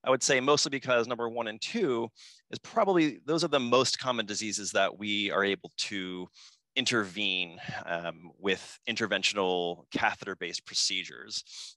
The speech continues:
Um, subaortic stenosis, we do have procedures, um, that we have performed for that disease,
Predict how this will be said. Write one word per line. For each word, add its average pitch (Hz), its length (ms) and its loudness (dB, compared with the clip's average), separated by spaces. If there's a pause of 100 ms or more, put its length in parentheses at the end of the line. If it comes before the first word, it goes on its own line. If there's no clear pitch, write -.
Um, 95 220 0
subaortic 196 480 4
stenosis, 143 600 2
we 117 120 -6
do 123 180 -4
have 123 300 2
procedures, 131 680 -6
um, 95 320 -8
that 92 160 0
we 101 220 -4
have 98 320 0
performed 98 560 -6
for 101 100 -8
that 95 160 -2
disease, 90 540 -8